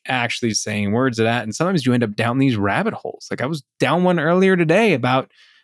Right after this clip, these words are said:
fish oil, and there's a big trend on fish oil. And I started going down this where, like, fish oil is good for people and eating fish is good for people. But there are all these studies in the last four or five years that show, like, fish oil supplementation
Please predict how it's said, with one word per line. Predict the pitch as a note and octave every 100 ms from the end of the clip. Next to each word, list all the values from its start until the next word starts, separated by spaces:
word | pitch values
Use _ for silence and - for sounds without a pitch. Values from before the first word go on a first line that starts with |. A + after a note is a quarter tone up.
| _
fish | - E3 -
oil, | D3 G#2+
and | G#2+
there's | A2+ -
a |
big | E3 -
trend | - F#3 F#3+
on | E3
fish | A3 A#3 C#3
oil. | A#2
And | A#2
I | C#3+
started | - E3+ D3+ D3
going | D#3+ E3 D#3
down | D#3 D#3
this | -
where, | C#3+
like, | B2+
fish | F#3+ -
oil | A3
is | F#3+ C#3+
good | C3+ F#3
for | E3
people | - G#2 G#2+ A2
and | A2+
eating | D#3+ D3+
fish | D#3+ E3+ B2+
is | A#2
good | D#3+ E3
for | C#3+ A2
people. | - G#2 G#2+ A2 - _ _ _ _ _
But | D#3
there | G#3 C4+
are |
all | B3+ C4
these | B3 -
studies | D#3+ G3
in | C#3+
the |
last | D3 - -
four | D#3+
or |
five | C#3+ D3 C3+
years | C3 D#3+
that | B2+ A#2
show, | B2+
like, | A#2 -
fish | - C3 -
oil | C#3+ A#2
supplementation | - - - C3 - C3 A2+ G#2+ G2+ G2+ G#2 - E3 G3